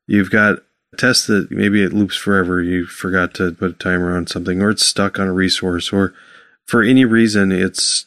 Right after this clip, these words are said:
hung. And I suggest people use PyTest Timeout for any long-running suites all the time. It, there is a, for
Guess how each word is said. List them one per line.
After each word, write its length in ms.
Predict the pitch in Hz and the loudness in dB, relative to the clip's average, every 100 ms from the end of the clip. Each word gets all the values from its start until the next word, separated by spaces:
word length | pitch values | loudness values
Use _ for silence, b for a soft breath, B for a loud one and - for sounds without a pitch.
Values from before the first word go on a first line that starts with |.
| _ | _
hung. 520 | - 120 107 90 87 - _ _ _ _ _ | -4 2 2 2 -4 -12 _ _ _ _ _
And 500 | - 107 101 95 90 - _ _ - | -2 2 4 2 -2 -10 _ _ -2
I 240 | 135 131 | 2 4
suggest 480 | 120 110 95 92 - | 2 -2 0 0 0
people 240 | 95 92 | -2 0
use 140 | 87 - | -2 -4
PyTest 420 | 92 87 90 - | -6 -4 -4 -4
Timeout 360 | 90 87 90 85 | -4 -2 -4 -2
for 120 | 110 | 0
any 140 | 104 | 2
long-running 560 | 95 92 92 92 90 85 | 2 2 2 2 0 -2
suites 340 | - 98 90 | -2 -2 -2
all 140 | 90 90 | -4 -4
the 100 | 87 | -4
time. 340 | 92 87 85 b b b b - | -2 -2 -4 b b b b -4
It, 200 | - 101 | -2 2
there 140 | 113 | 4
is 120 | 120 | 4
a, 160 | 117 95 - | 2 0 -4
for 260 | - 110 | -2 0